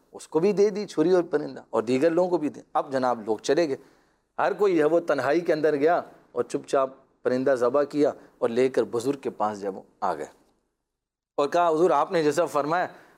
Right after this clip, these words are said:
ہم تو ذبح کر کے لے گئے، لیکن وہ جو نوجوان تھا جو ان بزرگ رحمۃ اللہ تعالی علیہ کا منظور نظر تھا وہ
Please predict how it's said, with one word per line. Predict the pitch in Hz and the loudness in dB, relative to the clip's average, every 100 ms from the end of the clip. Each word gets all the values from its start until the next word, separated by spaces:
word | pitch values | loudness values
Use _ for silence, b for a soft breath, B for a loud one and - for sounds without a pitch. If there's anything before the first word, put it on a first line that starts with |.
| - | -10
ہم | 113 | -6
تو | 113 | -4
ذبح | 104 104 110 | -4 0 -2
کر | 107 | -4
کے | 101 110 | -14 -18
لے | 98 | -20
گئے، | 98 _ _ _ _ _ _ _ - | _ _ _ _ _ _ _ _ -8
لیکن | 127 156 110 | -4 -2 0
وہ | 135 175 | 2 2
جو | 185 | 2
نوجوان | 147 127 117 117 110 | 0 0 0 0 -2
تھا | 95 87 _ _ _ - | -8 -14 _ _ _ -2
جو | 143 | 0
ان | 156 160 139 - 110 | 2 -2 -6 -12 -6
بزرگ | 123 185 | 0 2
رحمۃ | 170 143 143 147 | 2 -2 -8 -6
اللہ | 135 139 135 | 0 0 2
تعالی | 123 131 | 2 2
علیہ | 139 | 2
کا | 139 | 0
منظور | 120 117 120 147 | -4 -6 0 2
نظر | 143 110 117 | 2 2 0
تھا | - 98 b b b b b _ - | 0 -4 b b b b b _ 0
وہ | 180 | 2